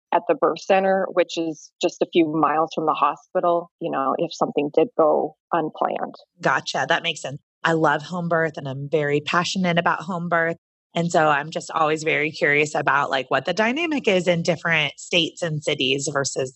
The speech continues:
Speaker 2: the one that I live in. So it would have been an option for
Speaker 1: Right.
Speaker 2: where you are at in Montana. So that's really good to
Speaker 1: Yeah.
Speaker 2: know. All right. Well, let's dig in. Let's go in chronological order. How about that? And then we'll get to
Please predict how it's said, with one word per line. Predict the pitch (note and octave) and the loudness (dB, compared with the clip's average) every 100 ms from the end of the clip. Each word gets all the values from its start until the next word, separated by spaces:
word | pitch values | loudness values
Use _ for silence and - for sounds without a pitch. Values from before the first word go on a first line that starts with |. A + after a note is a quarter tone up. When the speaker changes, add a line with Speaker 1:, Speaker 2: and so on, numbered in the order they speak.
| - | -6
Speaker 2:
the | D3 C#3+ | 0 2
one | C3+ C3 | 2 0
that | C3 | -2
I | C3 B2+ | 0 -2
live | C3 - | -2 -4
in. | - - _ - | -6 -8 _ -4
So | - A#3 | 0 2
it | G#3+ | 2
would | G#3+ | 0
have | G#3+ F#3+ | -2 -2
been | F3+ | -4
an | E3 D#3 | -6 -4
option | D3 - - C#3+ C3+ | -4 -2 -6 -8 -6
for | D#3+ | -2
Speaker 1:
Right. | C#3 | 0
Speaker 2:
where | C3+ C#3 | 0 0
you | D3 C3+ | 2 4
are | B2+ C3+ | 4 2
at | - A#2 - | 0 -2 -2
in | C3 | -6
Montana. | A#2+ C#3 C#3 A#2 C3+ - | -6 -6 -8 -4 -4 -4
So | - F#3+ | -2 2
that's | F3+ - - | 2 -2 -6
really | F3 D#3 | -2 -2
good | D3+ - | -2 -4
to | - | -2
Speaker 1:
Yeah. | F3 | -2
Speaker 2:
know. | - - | -4 -6
All | G#3+ C4+ | 2 4
right. | C4 - | 2 0
Well, | G#3 G#3+ | 0 2
let's | G#3 G#3+ - | 2 -2 -4
dig | G#3+ A#3 A3+ A3+ - | -2 2 2 2 0
in. | F3 A#3 G3+ G#3 A3 | 2 2 2 2 4
Let's | B3 B3+ | 2 2
go | B3 G#3+ | 0 2
in | G3+ C3+ | 2 0
chronological | - E3+ D#3 C#3+ D3+ D#3+ - | -2 0 2 0 0 -2 0
order. | B2+ B2+ C3 | -2 0 0
How | C3 D3+ | 2 2
about | D3 C3+ - | 2 0 0
that? | C3+ B2 - | -2 -2 -4
And | - D#3 | -6 -2
then | D3+ D3+ | -2 0
we'll | D3 D3 | 0 2
get | D3+ C#3 - | 0 -2 -4
to | F3 C#3 | -2 0